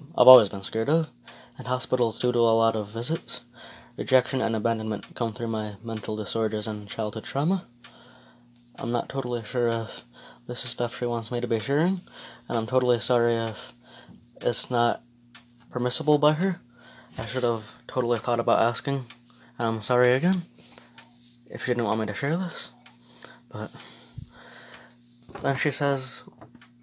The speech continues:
"What makes a story scary?" Always use dramatics and hit the scary factor home. But leave kind and simplistic words out.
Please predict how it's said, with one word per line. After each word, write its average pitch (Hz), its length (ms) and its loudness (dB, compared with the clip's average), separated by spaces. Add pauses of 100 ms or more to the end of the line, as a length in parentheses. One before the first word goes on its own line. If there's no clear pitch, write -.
(480)
"What 131 160 4
makes 139 300 0
a 123 300 -2 (360)
story 127 400 4
scary?" 110 480 0 (640)
Always 143 380 6
use 139 180 -2
dramatics 117 680 -4
and 117 160 -4
hit - 280 -2
the 113 100 -10
scary 117 380 0
factor 107 400 -6
home. 101 440 -4 (560)
But 127 120 4
leave 131 260 4
kind 131 300 -2
and 120 100 -2
simplistic - 520 -6 (380)
words 113 640 0 (140)
out. 110 380 0